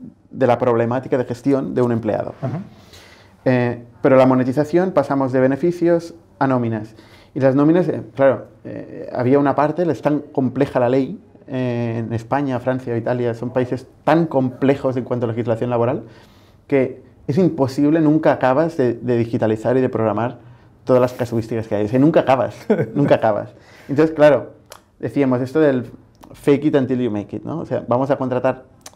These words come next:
Speaker 1: asesores laborales, ¿no? Mientras no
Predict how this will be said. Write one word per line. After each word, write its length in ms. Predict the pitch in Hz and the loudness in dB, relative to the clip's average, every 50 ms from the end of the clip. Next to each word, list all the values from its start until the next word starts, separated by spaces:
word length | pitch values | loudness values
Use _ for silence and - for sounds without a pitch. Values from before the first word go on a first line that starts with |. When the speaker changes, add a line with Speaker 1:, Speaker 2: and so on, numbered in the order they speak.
| _ _ _ _ | _ _ _ _
Speaker 1:
asesores 400 | - 113 - 92 - 117 120 120 | -18 -14 -8 -2 0 2 2 4
laborales, 560 | 123 120 123 131 135 143 151 151 170 214 220 - - - _ _ - - _ _ _ - | 4 4 6 6 6 4 4 2 0 -2 -4 -14 -20 -20 _ _ -20 -20 _ _ _ -10
¿no? 140 | - 131 135 143 | -6 -4 -2 0
Mientras 560 | 139 127 123 117 120 120 117 110 113 - - - _ _ | 0 0 0 0 2 2 2 2 0 -4 -16 -20 _ _
no 360 | - 135 131 131 127 135 - | -4 -2 0 2 2 0 0